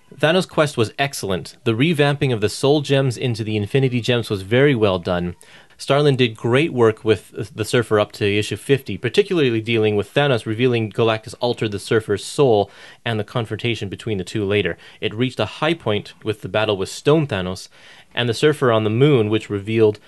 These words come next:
the Surfer's father committed suicide. In my opinion, Starlin minimized the Surfer going toward the end of this run, focusing on Warlock. Thanos was a major storyline for the Surfer,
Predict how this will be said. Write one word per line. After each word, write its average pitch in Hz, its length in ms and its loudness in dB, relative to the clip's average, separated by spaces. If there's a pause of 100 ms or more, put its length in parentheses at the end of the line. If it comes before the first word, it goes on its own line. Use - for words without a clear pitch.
(160)
the 104 100 -8
Surfer's 104 440 -2
father 101 340 -2
committed 95 420 -6
suicide. 104 720 -4 (800)
In 117 100 -6
my 123 140 0
opinion, 113 440 -2
Starlin 107 460 -2
minimized 110 480 -2
the 92 80 -10
Surfer 98 320 -6
going 92 260 -4
toward 92 280 -6
the 92 120 -10
end 90 120 -6
of 85 40 -8
this 85 200 -10
run, 85 180 -6
focusing 107 460 -2
on 85 180 -6
Warlock. 87 580 -4 (1300)
Thanos 104 260 -2
was 98 140 -4
a 95 40 -6
major 110 360 0
storyline 90 680 -6
for - 140 -12
the 82 60 -8
Surfer, 87 480 -8